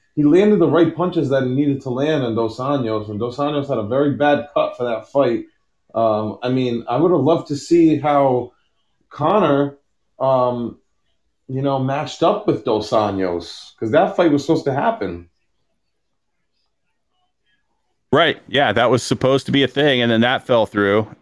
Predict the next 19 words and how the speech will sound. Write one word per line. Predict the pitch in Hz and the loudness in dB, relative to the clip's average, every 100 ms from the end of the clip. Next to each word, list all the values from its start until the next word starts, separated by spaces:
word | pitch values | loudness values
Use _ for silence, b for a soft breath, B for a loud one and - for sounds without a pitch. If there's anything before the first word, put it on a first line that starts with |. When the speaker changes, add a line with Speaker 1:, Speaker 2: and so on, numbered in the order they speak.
| _ _ - | _ _ -2
Speaker 2:
and | 104 | 2
then | 107 | 2
all | 101 107 | 2 2
of | |
a | 107 | 2
sudden | 110 110 | 0 2
you | 113 | 2
have | 113 110 98 - _ _ _ _ - | 2 0 -2 -8 _ _ _ _ -2
Dos | 123 117 | 0 2
Anjos | 123 127 127 113 | 0 2 2 2
Alvarez, | 123 131 113 110 113 - - | 2 2 2 2 2 -2 -4
and | 107 104 | -2 2
Alvarez | 113 123 117 101 | 2 2 2 0
is | 104 | -2
a | |
better | 95 107 110 104 | 0 0 0 0
matchup | 104 104 - 120 110 - | 0 -2 -2 0 0 -2
for | 113 104 | -2 0
Conor. | - 117 120 92 | 0 0 0 -2